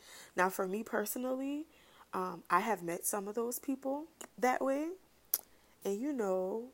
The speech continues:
we've become really close friends. But I have also met some people like that, and literally they're just cordial people to be around if it's a good time going on.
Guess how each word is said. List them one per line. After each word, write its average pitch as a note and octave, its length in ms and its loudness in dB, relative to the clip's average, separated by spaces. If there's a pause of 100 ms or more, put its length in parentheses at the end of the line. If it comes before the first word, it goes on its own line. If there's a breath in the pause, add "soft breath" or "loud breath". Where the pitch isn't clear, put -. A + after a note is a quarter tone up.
(120)
we've G#3+ 320 -4
become A3+ 440 0
really G3+ 500 0
close - 360 -2
friends. - 720 -6 (800 loud breath)
But G#3+ 520 8 (580)
I G3+ 60 -2
have G#3+ 220 4
also C#4 320 8
met A3 220 0
some G#3+ 160 -2
people A3+ 240 0
like G3+ 200 6
that, G3 220 4
and F#3 260 0
literally G#3 600 4
they're F#3 300 4
just F#3 340 -2 (400 loud breath)
cordial A3+ 520 8
people A3 380 -2
to F#3+ 140 2
be F#3 200 2
around F3 720 -2
if F3+ 240 -2
it's E3+ 200 -2
a F3 80 0
good E3 240 2
time E3+ 340 2
going E3+ 380 -4
on. - 220 -8